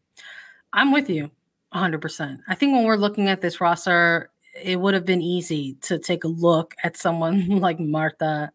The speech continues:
and say, "This is the player that this team, especially younger players, are gonna draw off of and sort of feed off of their energy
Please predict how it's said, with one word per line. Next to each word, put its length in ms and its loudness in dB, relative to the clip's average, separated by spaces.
and 160 -4
say, 420 -2
"This 400 0
is 200 0
the 80 -2
player 480 0
that 400 0
this 340 0
team, 260 -4
especially 440 0
younger 320 2
players, 480 2
are 60 -2
gonna 200 -2
draw 460 0
off 360 0
of 320 -2
and 200 -2
sort 180 4
of 80 2
feed 300 0
off 280 0
of 120 0
their 180 2
energy 720 -2